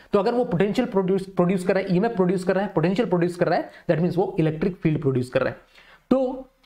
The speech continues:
Faraday's law को हम लोग ऐसा भी बोल सकते हैं कि time varying magnetic field produces electric field।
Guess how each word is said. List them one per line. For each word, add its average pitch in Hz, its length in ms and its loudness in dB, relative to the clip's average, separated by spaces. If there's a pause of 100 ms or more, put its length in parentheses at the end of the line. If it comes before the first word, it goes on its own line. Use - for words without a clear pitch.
(160)
Faraday's 220 400 0
law 220 100 2
को 214 100 0
हम 180 120 2
लोग 180 100 0
ऐसा 160 180 0
भी 165 60 0
बोल 147 140 0
सकते 151 200 -2
हैं 214 100 -2
कि 254 60 0
time 202 400 0
varying 240 260 0
magnetic 175 460 0
field 160 240 0 (320)
produces 180 480 0
electric 156 420 0
field। 127 180 0